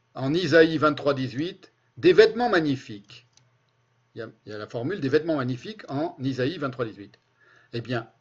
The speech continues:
la Guémara répond, c'est une allusion à celui qui maintient cassé-, caché les choses que l'ancien des jours a cachées. L'ancien des jours, c'est une des appellations ésotériques de Dieu, d'après la, euh, vision onirique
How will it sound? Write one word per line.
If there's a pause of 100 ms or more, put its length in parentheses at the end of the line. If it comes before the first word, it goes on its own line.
(140)
la
Guémara
répond,
c'est
une
allusion
à
celui
qui
maintient
cassé-,
caché (300)
les
choses (380)
que
l'ancien
des
jours
a
cachées. (1600)
L'ancien
des
jours,
c'est
une
des
appellations
ésotériques
de
Dieu, (540)
d'après
la, (200)
euh,
vision (560)
onirique